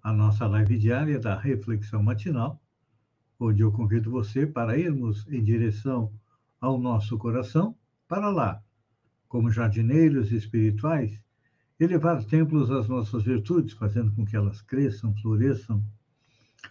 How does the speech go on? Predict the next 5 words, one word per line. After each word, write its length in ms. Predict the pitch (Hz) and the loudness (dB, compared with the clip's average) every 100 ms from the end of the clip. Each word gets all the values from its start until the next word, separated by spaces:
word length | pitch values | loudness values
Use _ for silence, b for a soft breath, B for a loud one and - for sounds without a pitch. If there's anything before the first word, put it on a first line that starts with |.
| b _ | b _
frutifiquem 880 | - 143 127 107 165 160 131 120 151 _ _ _ _ _ _ _ _ _ - | 4 4 4 4 4 4 2 -2 -4 _ _ _ _ _ _ _ _ _ -4
e 60 | 131 | 0
esses 360 | 110 104 113 | 2 2 -4
frutos 540 | - 135 131 - 117 101 | 0 0 0 0 0 2
alimentem 720 | 139 127 123 156 143 104 101 | 2 2 2 4 4 2 0